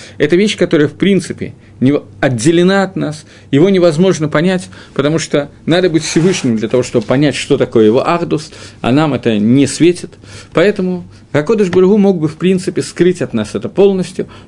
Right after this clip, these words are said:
и сказать, что вот есть такое понятие ахдут, единство, и этого достаточно. Но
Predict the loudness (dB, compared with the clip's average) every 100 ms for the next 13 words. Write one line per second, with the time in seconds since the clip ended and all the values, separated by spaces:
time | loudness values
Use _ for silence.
0 | -4 -4 0 0 0 -2 0 0 2 2
1 | 0 -4 -2 -2 0 -4 -4 -4 -4 -2
2 | -2 -2 0 0 0 -2 0 0 2 2
3 | 2 0 0 -2 -2 -4 -6 -12 -2 2
4 | 2 -2